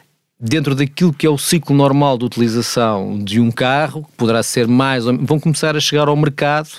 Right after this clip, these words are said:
de segunda mão, eh, eu diria vinte e quatro, vinte e cinco. Por isso estaremos a falar dois, três anos. O, o, a existência desses carros associados a um, a um mercado de segunda mão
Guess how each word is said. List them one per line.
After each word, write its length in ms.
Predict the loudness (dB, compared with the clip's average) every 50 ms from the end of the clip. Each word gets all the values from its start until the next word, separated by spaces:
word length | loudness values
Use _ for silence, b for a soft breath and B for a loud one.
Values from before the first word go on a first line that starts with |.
| -20 B B B B B B B
de 200 | 0 2 2 2
segunda 480 | 2 0 -2 -2 0 2 2 2 2 2
mão, 360 | 2 2 2 0 -2 -4 -6 -10 B B B B B B B B B B B _ _ _ -6
eh, 240 | -4 -4 -4 -6 -6 -6 -6 -4
eu 100 | -2 0
diria 300 | 2 2 2 2 2 2
vinte 220 | 0 0 -2 -2 -2
e 60 | -2
quatro, 380 | -2 0 0 0 0 -4 -4
vinte 200 | -2 2 2 2
e 40 | 2
cinco. 460 | 0 0 2 0 0 0 -4 -10 -16
Por 140 | -10 -8 -6
isso 80 | -6 -4
estaremos 300 | -2 -2 -2 0 0 -2
a 40 | -2
falar 460 | 0 0 0 2 2 0 0 -2 -4
dois, 340 | -2 0 2 2 0 0 -2
três 320 | -4 -2 -2 -2 0 0
anos. 420 | -2 -2 -2 -4 -6 -10 -14 -14 -14 -12 -8
O, 60 | -6
o, 840 | -4 -4 -4 -6 -6 -6 -6 -6 -6 -6 -8 -8 -10 -10 -12 -14 -8 -2
a 60 | 0
existência 560 | 0 0 0 0 0 0 0 0 2 0 0
desses 280 | 2 2 2 2 0 -2
carros 480 | -2 -2 -2 -2 -2 -4 -4 -6 -6 -6
associados 560 | -6 -6 -4 -2 0 0 0 0 0 -2 -2
a 40 | -2
um, 220 | -2 -2 -2 -4 -2
a 60 | 0
um 100 | 2 2
mercado 360 | 2 0 -2 -2 -2 -2 -2
de 60 | -4
segunda 320 | -8 -6 -2 0 2 2 2
mão 320 | 2 2 2 0 0 -2